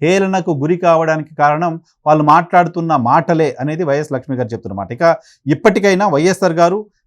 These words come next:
జగన్ శత్రువుల చేతిలో పావుగా ఉండక-, ఉండే కంటే వారి కుట్రలు కుతంత్రాల నుంచి బయటికి వచ్చి చేసిన తప్పు తెలుసుకుని నిజమైన న్యాయ పోరాటం చేయండి. అన్యాయంగా మీ వలన బాధింపబడిన వారు ఎంత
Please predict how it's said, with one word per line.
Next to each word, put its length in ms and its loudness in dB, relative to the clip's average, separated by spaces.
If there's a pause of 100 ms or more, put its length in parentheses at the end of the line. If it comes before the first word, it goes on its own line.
జగన్ 440 0
శత్రువుల 580 0 (100)
చేతిలో 480 0 (460)
పావుగా 600 6 (240)
ఉండక-, 440 0 (100)
ఉండే 260 2
కంటే 280 2 (540)
వారి 240 6 (100)
కుట్రలు 380 0 (100)
కుతంత్రాల 480 2
నుంచి 160 -4 (100)
బయటికి 360 0
వచ్చి 240 -6 (320)
చేసిన 340 2
తప్పు 380 0
తెలుసుకుని 440 -4 (360)
నిజమైన 360 2 (120)
న్యాయ 260 4
పోరాటం 360 0
చేయండి. 260 -10 (320)
అన్యాయంగా 680 4 (400)
మీ 160 4
వలన 220 4 (160)
బాధింపబడిన 720 2
వారు 200 2 (440)
ఎంత 180 -2